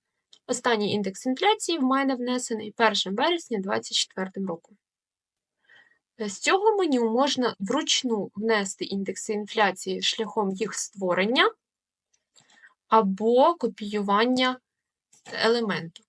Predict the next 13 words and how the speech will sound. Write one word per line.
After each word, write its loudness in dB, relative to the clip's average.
Але 4
найзручнішим 2
способом -4
є 2
налаштувати 2
оновлення 2
програмного -2
забезпечення -2
через 2
R 4
D -2
I 4
Service -2